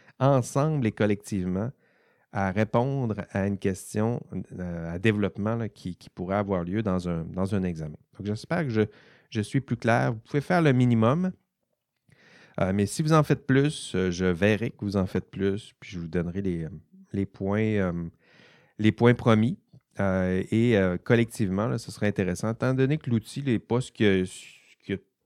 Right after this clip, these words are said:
plus intéressant, je dirais, là, il est pas de,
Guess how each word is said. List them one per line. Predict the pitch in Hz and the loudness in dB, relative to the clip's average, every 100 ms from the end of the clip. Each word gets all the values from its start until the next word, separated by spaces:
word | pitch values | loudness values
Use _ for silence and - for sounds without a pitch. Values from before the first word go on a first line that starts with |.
| - | -12
plus | 104 113 117 110 107 95 | -4 0 2 2 0 4
intéressant, | 113 110 123 110 95 - 127 147 | 4 6 6 6 6 2 0 -2
je | 107 | -2
dirais, | 98 92 123 | -4 -2 -2
là, | 110 | -4
il | |
est | - | -6
pas | - | -10
de, | 80 | -10